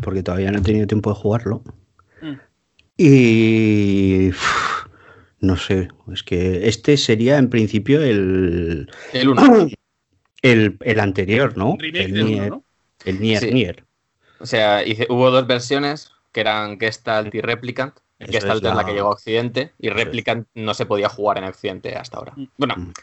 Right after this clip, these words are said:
Speaker 3: en, no se podía jugar, eh, a menos que te lo trajes importado, vaya.
Speaker 2: Aquí
Speaker 3: Claro.
Speaker 2: era padre e hija y en el Japón eran hermanos, ¿no? Algo así.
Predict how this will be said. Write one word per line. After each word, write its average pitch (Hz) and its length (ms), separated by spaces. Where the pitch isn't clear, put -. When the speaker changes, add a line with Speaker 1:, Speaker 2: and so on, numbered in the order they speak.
Speaker 3:
en, 113 400
no 113 60
se 127 80
podía 117 160
jugar, 107 380
eh, 95 420
a - 80
menos 104 180
que 110 80
te 101 80
lo 98 180
trajes 101 320
importado, 101 340
vaya. 82 200
Speaker 2:
Aquí 135 240
Speaker 3:
Claro. 160 160
Speaker 2:
era 160 140
padre 156 460
e 160 40
hija 220 540
y 143 200
en 135 160
el 131 160
Japón 135 300
eran 151 200
hermanos, 139 340
¿no? 202 100
Algo 165 160
así. 247 200